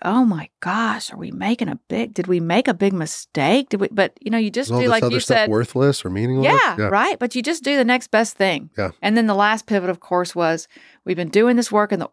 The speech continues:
Speaker 1: orphanage system, transforming the orphanage system into a kinship system. What about this foster care system in our
Speaker 2: Mm.
Speaker 1: country?
Speaker 2: Mm.
Speaker 1: You know,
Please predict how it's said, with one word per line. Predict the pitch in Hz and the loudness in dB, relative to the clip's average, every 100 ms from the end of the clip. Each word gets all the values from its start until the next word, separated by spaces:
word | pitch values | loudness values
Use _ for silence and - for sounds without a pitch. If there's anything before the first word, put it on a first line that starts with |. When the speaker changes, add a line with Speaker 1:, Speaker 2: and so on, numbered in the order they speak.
| - | -2
Speaker 1:
orphanage | 208 214 202 190 | 0 0 -2 -2
system, | - 175 - 180 175 175 - _ _ _ _ - | -2 -4 -2 0 0 -4 -12 _ _ _ _ -8
transforming | - 226 220 220 202 | 2 2 4 2 2
the | 175 | 0
orphanage | - 202 214 196 | 0 0 0 -2
system | - 185 180 | 0 -2 0
into | 180 165 170 | -2 0 -2
a | |
kinship | - 226 208 190 - | 2 0 2 -2 -2
system. | 185 - 175 170 - _ - _ _ _ - | -4 0 0 -2 -6 _ -20 _ _ _ -4
What | 190 233 | 0 2
about | 233 226 | 0 -2
this | 185 | -4
foster | - 185 196 190 | 0 0 0 -2
care | 175 170 | -2 -2
system | 165 165 180 | -2 -4 -2
in | 170 | -2
our | 170 | -2
Speaker 2:
Mm. | - | -2
Speaker 1:
country? | 170 - 170 180 _ _ - | -2 -4 -8 -8 _ _ -14
Speaker 2:
Mm. | 107 95 _ _ _ _ - | -12 -12 _ _ _ _ -2
Speaker 1:
You | 208 | 2
know, | 208 | 2